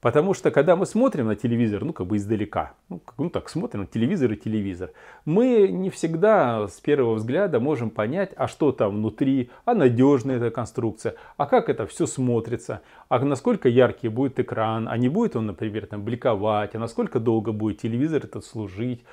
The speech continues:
а какая гарантия, а вообще какие технологии используются. Кстати, хочу сказать вот такую маленькую ремарочку. Если кто-то ищет дизайнерский телевизор зеркальный, вот он нашел телевизор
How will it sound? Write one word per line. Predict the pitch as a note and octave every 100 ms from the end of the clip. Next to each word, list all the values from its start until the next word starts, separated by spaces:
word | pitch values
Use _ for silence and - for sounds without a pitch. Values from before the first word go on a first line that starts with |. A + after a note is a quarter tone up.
| -
а | -
какая | D3 B2+ B3 D#3
гарантия, | G#2+ G2 A2+ C3+ C#3 B2 A#2 A2+ - - -
а | B2
вообще | B2+ - - G3
какие | - - F#3
технологии | - - A2 A2 G#2 F#2+ G2
используются. | - G#2 F2+ F#2 E2+ - _ _ _ - _
Кстати, | - - C3 - - _ -
хочу | A#2+ A2 D#3+
сказать | - B2+ D#3+ A3+
вот | B2
такую | A2 B2
маленькую | B2 C#3+ A#2+ - A2+
ремарочку. | A#2+ G#2+ F2 - - - _ - - -
Если | B2+ A3 A3+ E3
кто-то | - G3 C#3
ищет | - F3+ - F#2+ - _
дизайнерский | A#2 A#2 C#3 E3+ A#2 - G#2+
телевизор | - A2+ G3 A3 G2+
зеркальный, | F#2 A#2+ - G#2 F2 E2+ F#2
вот | A#2 A#2
он | A#2+
нашел | B2 A#3 B3+
телевизор | D3 A#2 A2+ F#2+ E2+